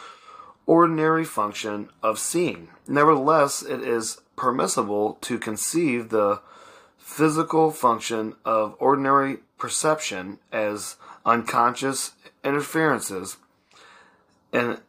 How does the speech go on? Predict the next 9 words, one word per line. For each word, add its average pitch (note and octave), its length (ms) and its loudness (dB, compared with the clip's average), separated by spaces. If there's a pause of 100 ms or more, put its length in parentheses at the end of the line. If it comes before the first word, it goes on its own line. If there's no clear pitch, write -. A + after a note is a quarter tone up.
(140)
inasmuch D3 840 2
as G#2 400 -4
this G#2+ 320 -2
name G#2+ 500 -6
will A2+ 160 0
completely F3 460 0
distin-, C3 440 -4 (260)
distinguish A#2 580 -2
them G2+ 320 -6